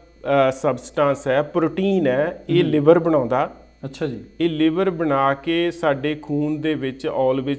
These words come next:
Speaker 1: ਪ੍ਰੈਜ਼ੈਂਟ ਰੱਖਦਾ।
Speaker 2: ਹਮ।
Speaker 1: ਔਰ ਇਹ ਜਦੋਂ ਹੀ ਸਾਡੇ ਕਿਤੇ ਸੱਟ ਲੱਗਦੀ ਆ,
Speaker 2: ਹਮ।
Speaker 1: ਉੱਥੇ ਹੀ ਇਹ ਰਾਈਟ ਵੇ ਇਹ ਫਾਈਬਰੋਜਨ ਪ੍ਰੋਡਿਊਸ ਹੋ ਕੇ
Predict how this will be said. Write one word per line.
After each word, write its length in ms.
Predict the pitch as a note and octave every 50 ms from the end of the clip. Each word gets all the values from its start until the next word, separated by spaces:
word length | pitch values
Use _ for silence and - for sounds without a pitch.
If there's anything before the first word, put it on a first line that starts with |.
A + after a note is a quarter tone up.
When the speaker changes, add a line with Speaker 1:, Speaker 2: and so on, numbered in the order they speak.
| C#3 - -
Speaker 1:
ਪ੍ਰੈਜ਼ੈਂਟ 460 | D#3 C3+ A#2+ A#2 A#2+ C3+ C3+ C3 -
ਰੱਖਦਾ। 540 | C#3+ C#3+ C#3 C#3+ - D#3 E3 E3+ E3+ - - - - -
Speaker 2:
ਹਮ। 260 | C#3+ C#3+ D#3+ D3 A2+ G#2
Speaker 1:
ਔਰ 240 | C#3 D3+ E3 F3 E3+ -
ਇਹ 280 | E3 E3 E3+ F3+ F3+
ਜਦੋਂ 360 | D#3+ C3 C#3 C#3 D3+ E3+ F#3+
ਹੀ 60 | A3+ G#3+
ਸਾਡੇ 300 | - G3+ F#3 E3+ F3 E3
ਕਿਤੇ 240 | - E3 D3 E3
ਸੱਟ 320 | D3+ D#3 - C#3+ C3+ - C#3+
ਲੱਗਦੀ 480 | C3 A#2+ A2 G#2+ G#2 G2 A2 G#2+ G2+
ਆ, 100 | G2 F2 - - - - -
Speaker 2:
ਹਮ। 280 | D3+ D#3+ E3+ D3+ C3 A2+ - - - - -
Speaker 1:
ਉੱਥੇ 360 | D3+ D3 D3+ - - G3 G#3
ਹੀ 120 | G#3+ G#3
ਇਹ 520 | G3+ F#3+ F#3 F3+ F3+ E3+ F3 D#3+ - C#3 C3
ਰਾਈਟ 360 | C3+ C#3 D3+ F#3+ G#3+ F#3+ G3+
ਵੇ 360 | F3+ D3+ D#3+ E3 E3 E3 D#3+ -
ਇਹ 160 | - D#3+ D#3+
ਫਾਈਬਰੋਜਨ 680 | D#3+ D#3+ - C#3+ C3+ C3+ C3+ C#3+ D3+ D3 C#3 D#3 D#3 D#3
ਪ੍ਰੋਡਿਊਸ 480 | D3 D#3+ D3 C3+ C#3 C#3 C#3+ C#3+ C#3 -
ਹੋ 140 | C3+ A#2 G#2+
ਕੇ 420 | - - C3+ D3 F3 G#3 A#3 -